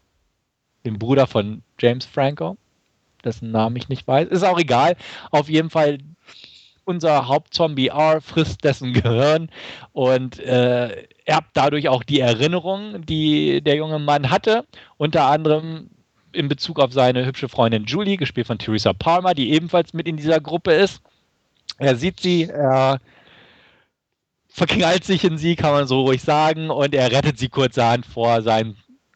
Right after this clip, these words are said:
Zombie-Kollegen, die da auch zu geben sind, bringt sie mit im Flughafen, ähm, bringt sie erstmal bei sich da in dem Flugzeug unter und, ähm,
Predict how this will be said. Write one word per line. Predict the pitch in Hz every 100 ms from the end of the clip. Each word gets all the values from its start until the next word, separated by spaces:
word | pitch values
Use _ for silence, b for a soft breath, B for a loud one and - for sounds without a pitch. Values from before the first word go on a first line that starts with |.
| _
Zombie-Kollegen, | - 120 113 113 - 120 110 120 117 117 110
die | 107
da | 107 98
auch | 120 127
zu | - 135
geben | 131 147 151
sind, | 143 160 160 B B B
bringt | 147 175
sie | 175
mit | 151 -
im | 143 123
Flughafen, | 180 196 - 175 170 175 165 165
ähm, | 143 139 131 127 123 120
bringt | 120 151
sie | 147
erstmal | 135 135 123
bei | 113 113
sich | 160 -
da | 147 131
in | 131 127
dem | 117
Flugzeug | - 175 - 170 160 -
unter | 160 160 156 151 151 B B B B B
und, | 143 131 131 135 131 -
ähm, | 147 131 123 123 120